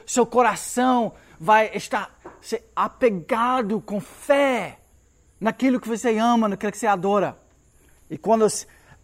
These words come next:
o co-, o coração é o verdadeiro pessoa, né?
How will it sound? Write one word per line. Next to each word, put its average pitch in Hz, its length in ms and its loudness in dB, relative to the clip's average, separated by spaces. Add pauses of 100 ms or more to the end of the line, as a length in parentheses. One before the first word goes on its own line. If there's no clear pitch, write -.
(280)
o - 80 -4
co-, - 240 -2
o 185 120 -2
coração 262 640 4
é 254 120 6
o 233 100 10
verdadeiro 247 500 4
pessoa, 330 520 0
né? 220 260 0